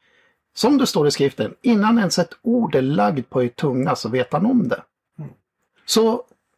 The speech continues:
Speaker 1: du som inte är troende idag, våga öppna ditt hjärta och bjud in Jesus i ditt liv. Och du kommer att få se att han är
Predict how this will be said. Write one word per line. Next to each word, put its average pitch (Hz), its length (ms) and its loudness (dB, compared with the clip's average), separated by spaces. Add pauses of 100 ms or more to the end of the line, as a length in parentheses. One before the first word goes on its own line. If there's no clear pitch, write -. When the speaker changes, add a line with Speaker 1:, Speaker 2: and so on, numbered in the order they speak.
Speaker 1:
du 214 240 2
som 247 280 2
inte 247 420 2
är 285 100 2
troende 123 540 -2
idag, - 400 -6 (120)
våga 220 400 2
öppna 185 300 0
ditt 156 180 -4
hjärta - 440 -2
och 139 140 2
bjud 151 280 -2
in 175 180 2
Jesus 180 440 0
i 135 100 0
ditt 123 200 -4
liv. 147 240 4 (300)
Och - 100 -4
du 170 80 4
kommer 254 440 2
att - 80 -2
få 156 80 -4
se 156 300 -2
att - 200 -4
han 180 320 0 (100)
är 165 460 0